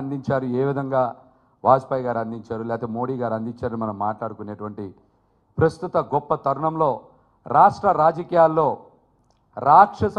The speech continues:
పాలన ఏ విధంగా ఉంటుందనేది కూడా మనం ప్రత్యక్షంగా చూస్తా ఉన్నాం.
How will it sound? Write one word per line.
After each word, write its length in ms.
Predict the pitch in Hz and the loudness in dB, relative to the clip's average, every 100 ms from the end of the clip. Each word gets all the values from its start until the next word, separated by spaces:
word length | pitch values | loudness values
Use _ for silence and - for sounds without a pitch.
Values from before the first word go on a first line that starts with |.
| 165 | 0
పాలన 260 | 175 170 165 151 | 2 2 2 -4
ఏ 20 | 165 | -4
విధంగా 280 | 160 151 147 | -4 -2 -2
ఉంటుందనేది 440 | 139 131 135 131 127 | -4 -8 -6 -6 -4
కూడా 160 | 139 131 - _ _ | 0 0 -2 _ _
మనం 160 | 123 135 131 | -8 -6 -6
ప్రత్యక్షంగా 560 | 127 160 143 165 139 131 | -6 -6 -6 -6 -6 -8
చూస్తా 240 | 135 - 123 | -10 -4 -6
ఉన్నాం. 180 | 85 - | -6 -18